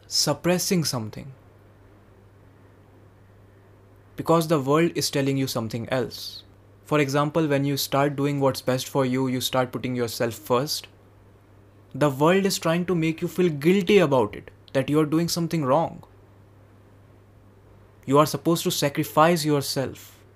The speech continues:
in this upside down world, not put yourself first. So this guilt, it will come up. But if you don't look at it, if you don't process it,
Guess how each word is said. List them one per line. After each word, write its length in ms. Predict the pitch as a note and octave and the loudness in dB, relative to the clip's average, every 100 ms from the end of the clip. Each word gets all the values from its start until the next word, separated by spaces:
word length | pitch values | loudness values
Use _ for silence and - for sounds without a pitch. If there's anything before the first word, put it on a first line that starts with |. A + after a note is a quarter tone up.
| - - | -20 -10
in 120 | B2+ | -4
this 140 | C3 B2+ | -2 0
upside 380 | B2 - B2 A#2 | -2 -2 -2 0
down 240 | A#2 A2+ | -2 0
world, 220 | B2+ A2+ | 0 0
not 220 | A2+ D3 | 0 0
put 140 | - B2 | 0 -2
yourself 420 | B2 A2+ A#2 A2 | -2 -2 -2 -4
first. 540 | - D3 A2+ A#2 - - - - - - - - - - - - - - - - - - - - - - - - - - | 0 2 2 -2 -12 -18 -20 -20 -20 -20 -20 -20 -20 -20 -20 -20 -20 -20 -20 -20 -20 -20 -20 -20 -20 -20 -20 -20 -20 -14
So 140 | - F3 | -4 0
this 260 | D#3+ G#3 | 4 2
guilt, 540 | D3 C3+ G3+ B2 - - - - - - - - - - - - | 2 2 4 4 -2 -14 -14 -18 -18 -18 -20 -20 -20 -20 -20 -8
it 140 | D3 C#3+ | -4 0
will 120 | D#3 | 0
come 220 | - C#3 | 2 2
up. 200 | D3+ C3 - - - - - - - - - - - - - - - - - - | 2 -2 -6 -20 -20 -20 -20 -20 -20 -20 -20 -20 -20 -20 -20 -20 -20 -20 -20 -6
But 160 | B2+ - | -4 -2
if 180 | D#3 F#3+ | -2 0
you 80 | F#3+ | 0
don't 240 | F3+ D3 | 0 0
look 180 | D#3+ D#3+ | 0 0
at 180 | B2+ A#2+ | 0 -2
it, 140 | A2 | -2
if 120 | A#2+ | -2
you 80 | D3+ | 0
don't 200 | D3+ D#3+ | -2 -2
process 460 | C#3+ B2+ - E3+ - | 0 0 0 -2 -4
it, 200 | E2 | -6